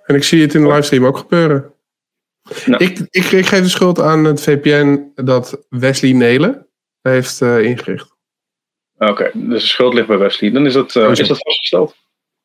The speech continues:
Speaker 1: Ja.
Speaker 2: Ja, en Wesley is mee eens, zie ik in de chat.
Speaker 1: <laughs> Aardappels. Die mensen in Brabant kunnen ook gewoon niet normaal woorden gebruiken.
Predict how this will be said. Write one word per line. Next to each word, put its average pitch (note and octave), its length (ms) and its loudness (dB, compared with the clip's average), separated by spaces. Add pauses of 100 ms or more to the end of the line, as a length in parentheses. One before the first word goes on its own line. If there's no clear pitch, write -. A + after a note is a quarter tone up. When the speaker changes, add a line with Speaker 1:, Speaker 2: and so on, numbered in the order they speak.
(120)
Speaker 1:
Ja. - 400 -4 (680)
Speaker 2:
Ja, C3 300 -2
en - 120 0
Wesley C#3 280 2
is B2+ 60 -2
mee B2+ 160 4
eens, C3+ 160 0
zie C#3+ 140 0
ik B2 80 -2
in C3+ 60 0
de A#2+ 80 -4
chat. - 400 -4 (720)
Speaker 1:
<laughs> - 1400 -2
Aardappels. - 680 -2 (3750)
Die C#3+ 100 2
mensen E3+ 240 4
in E3 60 2
Brabant D3+ 360 2
kunnen C#3 200 2
ook C#3+ 100 0
gewoon C#3 160 2
niet C#3 80 4
normaal C3 380 2
woorden C3+ 320 0
gebruiken. A2+ 540 -2